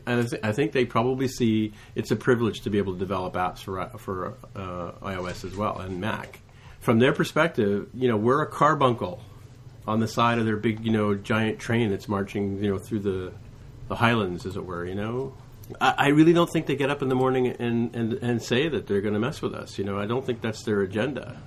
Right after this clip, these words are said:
I think that they, they have a set of rules, like a very strict librarian kind of thing, no talking in, in the library kind of crap, you know? But I don't think, I really don't think they get out, I don't think they get up in the morning thinking, "How can we make Aaron Bay's life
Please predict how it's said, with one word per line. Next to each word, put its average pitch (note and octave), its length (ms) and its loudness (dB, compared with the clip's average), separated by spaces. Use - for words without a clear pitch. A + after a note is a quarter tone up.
I G#2 80 -4
think C#3 240 2
that B2 140 0
they, G2+ 180 4
they G2 220 0
have G#2+ 260 2
a A2 60 -2
set A#2+ 180 -2
of G#2+ 120 -2
rules, G#2+ 400 0
like G#2 100 -4
a G2+ 60 -4
very G2+ 240 0
strict - 400 -6
librarian G2 580 0
kind G2+ 160 -2
of F#2 80 -6
thing, G#2+ 160 0
no F#2+ 160 -2
talking G2 400 -2
in, F#2+ 260 -2
in F#2+ 360 -4
the G2 80 -4
library F#2 440 -2
kind F#2+ 220 -6
of - 60 -10
crap, G2 420 -4
you G2+ 80 -2
know? A#2 300 -2
But - 180 -2
I - 40 -2
don't C3+ 140 2
think, F#3 220 0
I A2+ 80 4
really B2 300 2
don't D3+ 200 -2
think D3+ 140 -4
they C3+ 100 2
get A2+ 160 2
out, A#2+ 240 0
I A#2 60 0
don't C#3+ 160 0
think D3 140 -4
they C3 100 0
get A#2 160 4
up A#2 100 0
in B2 80 2
the A2 60 4
morning A2 260 2
thinking, G2+ 260 -2
"How B2 240 0
can G#2 180 -2
we A#2 120 4
make G#2 300 0
Aaron G2+ 240 0
Bay's F#2+ 300 -2
life F#2 240 -4